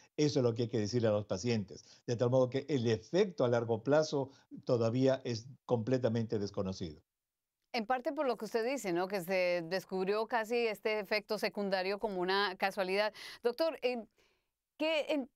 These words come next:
Speaker 2: porque es muy peligroso lo que está o-, ocurriendo en mucha gente, en muchos lugares, se está utilizando ya como una medicina estética,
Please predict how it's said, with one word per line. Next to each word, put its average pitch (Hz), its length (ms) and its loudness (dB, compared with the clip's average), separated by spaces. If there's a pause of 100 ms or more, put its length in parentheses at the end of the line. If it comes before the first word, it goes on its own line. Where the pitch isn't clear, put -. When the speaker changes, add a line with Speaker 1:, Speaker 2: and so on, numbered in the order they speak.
(100)
Speaker 2:
porque 247 200 -2
es 262 100 0
muy 339 140 0
peligroso 277 520 -2
lo 269 80 0
que 226 80 -2
está 226 420 0
o-, 240 240 -2
ocurriendo 240 680 0
en 208 120 -2
mucha 294 320 -2
gente, 277 360 -2
en 202 100 -2
muchos 214 480 -4
lugares, 196 640 -2 (240)
se 208 100 -4
está 262 220 0
utilizando 254 580 -2
ya 233 260 0
como 233 280 -2
una 208 200 0
medicina 214 840 0 (180)
estética, - 600 -2